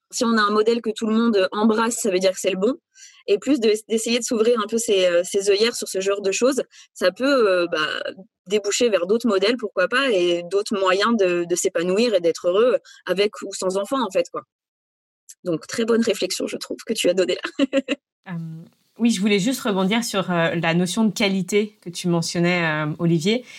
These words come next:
Speaker 2: qui, en fait, je pense, a fait beaucoup évoluer ma relation au désir d'enfant, parce que j'ai vraiment voulu des enfants très, très tôt. Euh, ma mère est sage-femme, mon père est gynéco, donc j'ai vraiment baigné dans cet environnement-là. Et déjà, vers treize ans, je me voyais avoir des enfants. Je faisais beaucoup de babysitting.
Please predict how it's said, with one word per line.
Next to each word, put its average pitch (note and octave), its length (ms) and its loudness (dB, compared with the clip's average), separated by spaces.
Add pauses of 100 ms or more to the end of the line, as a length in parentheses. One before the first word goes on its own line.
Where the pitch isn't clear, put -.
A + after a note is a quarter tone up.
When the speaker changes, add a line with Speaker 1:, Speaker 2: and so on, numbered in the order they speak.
(220)
Speaker 2:
qui, - 180 -2
en E3+ 120 2
fait, A3+ 280 -4
je F#3 100 -4
pense, G#3 340 -2
a E3+ 80 -2
fait F3+ 160 -4
beaucoup F#3 360 -2
évoluer F#3 560 2
ma F#3 640 4
relation F3+ 640 -4
au F3 80 -2
désir D#3+ 320 -6
d'enfant, D#3+ 380 -4
parce G3 100 -14
que - 100 -14
j'ai D3 160 -6
vraiment F3 380 0
voulu F3+ 340 0
des F3 160 2
enfants E3+ 240 -2
très, E3+ 220 -4
très E3+ 240 -4
tôt. G3 240 0 (460)
Euh, D#3 140 -2
ma D3 120 -2
mère F3+ 180 0
est F#3+ 60 0
sage-femme, F#3+ 440 -2
mon D#3+ 120 -2
père G3 160 -2
est G3 60 -2
gynéco, F#3 400 0
donc E3 160 0
j'ai E3 100 0
vraiment F#3 320 2
baigné G3 360 2
dans F3+ 120 0
cet E3+ 220 -6
environnement-là. E3 720 0 (800)
Et A3+ 320 2
déjà, G3 440 0
vers G3 220 -6
treize F3+ 280 -4
ans, G3 140 0
je F3 140 -4
me F3 80 2
voyais F3 240 2
avoir E3+ 160 0
des E3 140 -2
enfants. D3+ 280 -8
Je - 80 -20
faisais E3 180 -10
beaucoup D3+ 240 -8
de D#3 60 -6
babysitting. D#3 800 -2